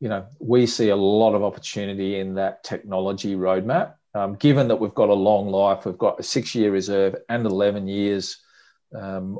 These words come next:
of, um, development potential beyond that. Um,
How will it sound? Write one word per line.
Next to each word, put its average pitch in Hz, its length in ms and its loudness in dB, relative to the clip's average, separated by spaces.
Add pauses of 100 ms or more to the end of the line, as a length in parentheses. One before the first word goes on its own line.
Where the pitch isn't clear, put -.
of, 95 420 -2 (420)
um, 107 300 -10
development 98 540 -2
potential 95 420 -10
beyond 101 340 0
that. 107 320 -2 (480)
Um, 92 720 -10